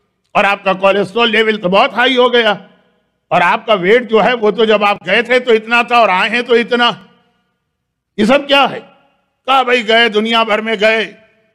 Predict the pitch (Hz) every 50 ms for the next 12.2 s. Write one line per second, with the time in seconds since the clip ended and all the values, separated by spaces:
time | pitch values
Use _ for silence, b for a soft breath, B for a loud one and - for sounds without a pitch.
0 | _ _ _ _ _ _ _ 220 220 214 170 196 202 - _ - 226 226 226 220
1 | 233 226 226 - 233 220 214 214 214 214 240 226 220 214 214 196 185 220 220 214
2 | 208 208 208 208 214 226 220 214 226 269 269 233 208 208 202 202 214 208 202 202
3 | 226 233 233 226 214 196 185 185 185 196 202 208 185 214 220 220 220 214 202 208
4 | 208 208 208 214 202 202 214 208 196 185 196 214 220 208 214 196 196 196 196 196
5 | 208 220 214 196 202 196 208 220 208 202 214 214 214 214 190 - 196 196 190 196
6 | 208 220 208 190 196 196 202 190 190 190 202 226 214 196 185 180 190 208 226 233
7 | - - 226 226 214 220 214 214 226 285 277 - 226 233 226 220 208 - _ _
8 | _ _ _ _ _ - 104 _ _ _ _ _ _ _ _ _ _ _ _ _
9 | _ _ _ _ _ _ _ _ _ _ _ _ _ _ _ _ _ _ _ _
10 | _ _ _ 208 208 196 170 165 190 233 233 247 247 240 226 208 196 180 156 147
11 | 135 107 101 _ _ _ _ _ _ _ _ _ - 240 254 285 262 277 262 254
12 | 247 - -